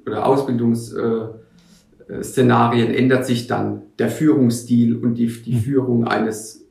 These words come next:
Speaker 1: Unternehmens, was ja auch an Größe sehr stark dann normalerweise zugenommen
Speaker 2: Mhm.
Speaker 1: ist.
Speaker 2: Jetzt erinnere ich mich dran, dass Sie, Herr Spikowies, ja vorhin auch gesagt haben, so, ich schreibe dann immer am Freitag eine Mail an alle, was haben wir erreicht, was wollen wir weiter, ähm, äh, sozusagen für Ziele, äh, angehen.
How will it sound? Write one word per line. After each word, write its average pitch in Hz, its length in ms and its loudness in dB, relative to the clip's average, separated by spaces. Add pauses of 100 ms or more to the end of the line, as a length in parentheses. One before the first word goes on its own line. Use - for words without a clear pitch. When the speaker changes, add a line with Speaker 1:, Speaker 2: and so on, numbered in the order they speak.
(120)
Speaker 1:
Unternehmens, 127 600 2
was 120 180 -4
ja 123 120 0
auch - 320 -6
an 113 180 0
Größe 120 680 4 (600)
sehr 123 280 2
stark 104 400 -2
dann 110 200 -2
normalerweise - 680 0
zugenommen 110 520 -2
Speaker 2:
Mhm. 117 40 -2
Speaker 1:
ist. - 200 -10 (440)
Speaker 2:
Jetzt - 320 -10
erinnere 127 400 -6
ich 127 160 -14
mich 135 160 -8
dran, 131 240 -6
dass 123 240 -6
Sie, 123 500 -8
Herr 127 140 -10
Spikowies, 123 460 -6
ja 123 80 -6
vorhin 120 280 -6
auch 120 140 -6
gesagt 120 260 -6
haben, 120 120 -4
so, 117 140 -4
ich 113 220 -12
schreibe 113 360 -6
dann 120 240 -8
immer 120 480 -2
am 110 480 -6 (160)
Freitag 117 560 -8
eine 117 100 -2
Mail 117 460 -2
an 107 180 -8
alle, 107 300 -6
was - 260 -10
haben 113 180 -2
wir 117 120 -4
erreicht, 113 560 -2
was 104 180 -8
wollen 113 240 -4
wir 110 140 -4
weiter, 110 480 -6
ähm, 107 280 -8
äh, 107 300 -10
sozusagen 110 300 -10
für 110 160 -10
Ziele, 120 380 -4
äh, 113 120 -8
angehen. 104 480 -6